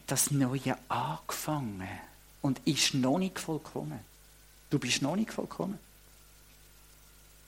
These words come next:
Die Spannung zwischen dem schon jetzt und doch noch nicht ganz,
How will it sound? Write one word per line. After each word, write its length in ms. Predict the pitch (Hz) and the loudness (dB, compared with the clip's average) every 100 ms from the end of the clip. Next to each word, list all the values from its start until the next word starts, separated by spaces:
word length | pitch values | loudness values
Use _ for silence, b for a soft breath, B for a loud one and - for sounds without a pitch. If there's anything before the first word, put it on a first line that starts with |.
| - - - - - - - B B B B B - | -20 -20 -20 -20 -20 -20 -18 B B B B B 8
Die 180 | 208 | 10
Spannung 460 | 220 - 165 208 208 | 10 10 10 10 8
zwischen 380 | - 170 180 170 | 8 8 8 6
dem 160 | 170 | 6
schon 340 | - - 185 190 | 4 8 8 10
jetzt 460 | 185 233 - - - | 8 8 6 2 6
und 380 | 208 220 - 262 | 6 6 6 8
doch 240 | 285 - | 8 10
noch 160 | 226 240 | 12 12
nicht 240 | 294 - | 10 10
ganz, 640 | 170 175 240 - - - | 10 12 10 8 6 4